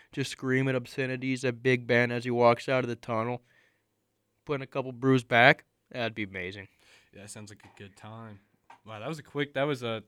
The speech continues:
Speaker 1: How did we do that in, like, two minutes?
Speaker 2: two minutes, thirty seconds.
Speaker 1: That was pretty awesome.
Speaker 2: Uh, honorable mentions, Wrigley Field,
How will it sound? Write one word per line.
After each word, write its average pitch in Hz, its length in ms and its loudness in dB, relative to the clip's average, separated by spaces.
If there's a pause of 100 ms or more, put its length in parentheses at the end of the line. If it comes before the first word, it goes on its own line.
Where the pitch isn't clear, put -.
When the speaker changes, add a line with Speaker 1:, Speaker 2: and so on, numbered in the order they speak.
(280)
Speaker 1:
How 180 120 4
did 240 100 10
we 247 120 2
do 269 100 -4
that 247 140 4
in, 240 60 0
like, 233 180 4
two 254 140 -2
minutes? 247 440 0
Speaker 2:
two - 140 -20
minutes, 160 260 -12
thirty 151 200 -10
seconds. - 560 -12 (520)
Speaker 1:
That 202 80 -8
was 190 120 2
pretty 185 220 6
awesome. 196 280 10
Speaker 2:
Uh, 123 160 2 (120)
honorable 170 360 -2
mentions, 160 440 -6
Wrigley 139 300 0
Field, 147 400 0